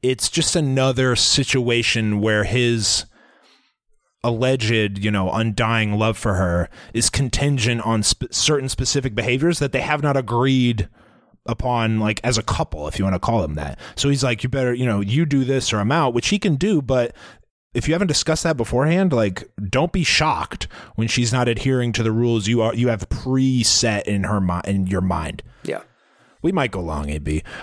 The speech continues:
Speaker 1: All right. Um,
Speaker 2: <laughs> What'd you
Speaker 1: audience
Speaker 2: think?
Speaker 1: fa-, go ahead.
Speaker 2: What'd you think about Luke? He sat down for this, uh, all the, all the conversations. He first had Chris talk to him, and then people started. Then all the guys came out and talked to him. Devin came out in between for no reason.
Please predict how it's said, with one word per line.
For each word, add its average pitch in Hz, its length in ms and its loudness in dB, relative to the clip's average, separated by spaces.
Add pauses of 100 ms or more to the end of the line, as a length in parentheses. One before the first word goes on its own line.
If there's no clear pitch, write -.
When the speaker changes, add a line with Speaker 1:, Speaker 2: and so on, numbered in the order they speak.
Speaker 1:
All 143 80 2
right. 117 260 0
Um, 139 220 2
Speaker 2:
<laughs> - 1400 -2
What'd 226 180 0
you - 40 4
Speaker 1:
audience 240 280 4
Speaker 2:
think? 180 180 0 (400)
Speaker 1:
fa-, 156 80 -4
go 123 160 0
ahead. 107 340 -2
Speaker 2:
What'd 226 240 0
you 403 80 4
think 262 240 0
about 175 300 0
Luke? 160 580 0 (520)
He 175 280 -2
sat 175 260 2
down 160 220 2
for 143 200 0
this, - 400 -2
uh, - 240 -6 (100)
all 127 200 0
the, 165 160 -2 (380)
all 135 160 0
the 147 80 -2
conversations. 131 720 0
He 113 120 2
first 143 380 -2
had 131 220 0
Chris 131 340 0
talk 123 320 -2
to 127 120 2
him, 123 120 2
and 104 160 2
then 113 160 2
people 127 380 0
started. 120 560 0
Then 110 260 -2
all 131 140 2
the 131 80 2
guys 120 320 0
came 110 200 0
out 107 160 0
and 104 140 -2
talked 104 280 0
to 107 100 2
him. 104 140 2
Devin 123 320 0
came 117 180 0
out 113 180 2
in 110 100 0
between 107 440 0
for 98 100 -6
no 101 240 2
reason. 98 540 0